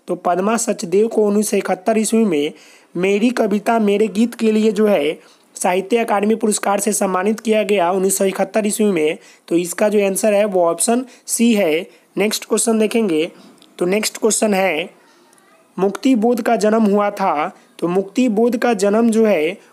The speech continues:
उन्नीस सौ सत्रह ईस्वी में हुआ था। तो इसका जो आंसर है वो ऑप्शन ए है। नेक्स्ट क्वेश्चन है, निम्न में से कृष्णा सोबती की रचना है।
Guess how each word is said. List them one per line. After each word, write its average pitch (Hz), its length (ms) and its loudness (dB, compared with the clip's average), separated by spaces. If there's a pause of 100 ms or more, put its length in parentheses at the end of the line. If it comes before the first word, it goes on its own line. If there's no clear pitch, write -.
(120)
उन्नीस 208 280 0
सौ 214 80 0
सत्रह 214 360 -2
ईस्वी 233 280 0
में 226 140 2
हुआ 208 260 2
था। 190 440 -2 (220)
तो 175 100 0
इसका 196 340 0
जो 214 140 2
आंसर 208 340 0
है 214 160 2
वो 190 200 0
ऑप्शन 196 380 0
ए 220 120 2
है। 185 360 0 (300)
नेक्स्ट 208 300 -2
क्वेश्चन 214 360 0
है, 185 300 -2 (300)
निम्न 233 280 2
में 233 140 2
से 233 200 0 (240)
कृष्णा 208 560 0 (240)
सोबती 220 500 2
की 240 180 2
रचना 208 360 2
है। 185 360 0